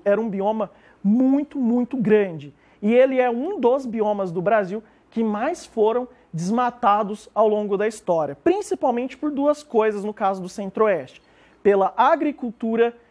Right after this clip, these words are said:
e pela pecuária, e uma pequena parte também pela urbanização. Então, esse cerrado que existia lá no passado, antes da ocupação,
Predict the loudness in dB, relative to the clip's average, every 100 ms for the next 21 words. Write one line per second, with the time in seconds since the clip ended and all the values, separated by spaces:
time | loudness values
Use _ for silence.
0 | _ -6 0 2 2 -2 0 2 4 4
1 | 2 -2 -12 _ 2 2 0 -4 -2 -2
2 | 0 0 -2 -6 -4 -4 -2 0 2 2
3 | 2 -2 -2 -4 -4 -6 -6 -2 0 0
4 | -6 _ _ 2 2 -4 -4 0 0 0
5 | -2 -2 -4 -6 -8 -4 2 4 4 4
6 | 2 0 -6 -10 -6 0 2 2 2 0
7 | 0 0 -2 -2 -4 -4 -2 0 0